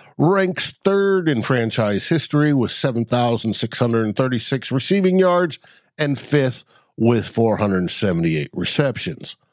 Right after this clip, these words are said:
Greenway, who played for the team from two thousand six to two thousand sixteen, made eleven starts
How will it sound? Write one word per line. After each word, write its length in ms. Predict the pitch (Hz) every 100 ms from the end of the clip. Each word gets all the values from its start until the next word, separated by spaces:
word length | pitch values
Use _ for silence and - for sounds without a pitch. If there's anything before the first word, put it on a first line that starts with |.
| _ _ _ _ -
Greenway, 600 | 107 156 240 170 101 95
who 140 | 110 127
played 320 | - 107 92
for 100 | 107
the 120 | 92
team 300 | - 110 156
from 160 | 156 98
two 160 | -
thousand 400 | 127 110 98 -
six 360 | 90 - 160 -
to 140 | -
two 160 | 185 139
thousand 440 | 127 127 107 82
sixteen, 760 | - 117 - - 196 214 156 151 - - _ _ _ -
made 420 | 180 196 180 175
eleven 460 | 170 156 180 175 143
starts 460 | - 123 107 -